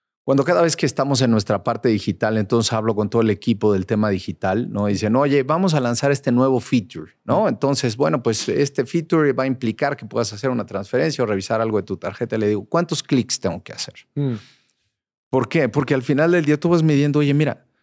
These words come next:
Speaker 1: diez clics, quince clics, ¿en serio?".
Speaker 2: Sí.
Speaker 1: O sea, tienes que pensar en realmente en esa usabilidad. A veces nosotros en la banca,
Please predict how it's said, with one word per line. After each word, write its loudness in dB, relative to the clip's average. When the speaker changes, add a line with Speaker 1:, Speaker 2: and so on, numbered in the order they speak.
Speaker 1:
diez 4
clics, 0
quince -2
clics, -4
¿en -2
serio?". 0
Speaker 2:
Sí. -10
Speaker 1:
O -14
sea, -10
tienes 2
que 0
pensar -2
en 0
realmente 0
en 0
esa -2
usabilidad. 0
A -2
veces 0
nosotros -2
en 0
la -2
banca, -6